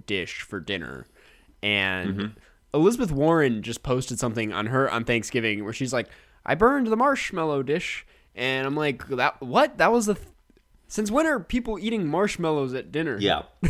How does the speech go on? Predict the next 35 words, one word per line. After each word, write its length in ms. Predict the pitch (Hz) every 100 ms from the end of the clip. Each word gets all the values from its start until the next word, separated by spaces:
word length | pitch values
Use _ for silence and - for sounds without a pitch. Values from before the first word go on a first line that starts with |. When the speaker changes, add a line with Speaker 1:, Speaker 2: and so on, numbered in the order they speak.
| -
Speaker 2:
No, 180 | 110 85
I 140 | 82
was 140 | 101 90
doing 220 | 85 76
that, 160 | 76 82
dude. 160 | 87
And 180 | 92 98
Speaker 1:
You 80 | 233
Speaker 2:
it 60 |
Speaker 1:
were 100 | 262
Speaker 2:
was 40 | 202
Speaker 1:
doing 220 | 143 117
Speaker 2:
the 40 | 90
Speaker 1:
it. 60 |
Speaker 2:
best 240 | 92 87 -
part. 260 | 82 80 - - -
It 60 | 120
was 200 | 117 -
so 240 | 107 85
good. 300 | 76 71 76 - _ _ _ _ _ _ -
Speaker 1:
I 100 | 165
do 120 | 208
Speaker 2:
It's 80 | 254
Speaker 1:
think 120 | 233
Speaker 2:
the 60 | -
Speaker 1:
that 120 | 180
would 40 | 110
be 40 |
Speaker 2:
only 120 | 117 -
Speaker 1:
the 40 |
best 160 | 117 92
part 120 | 92 85
Speaker 2:
thing. 60 |
Speaker 1:
about 220 | 82 58
it. 100 | -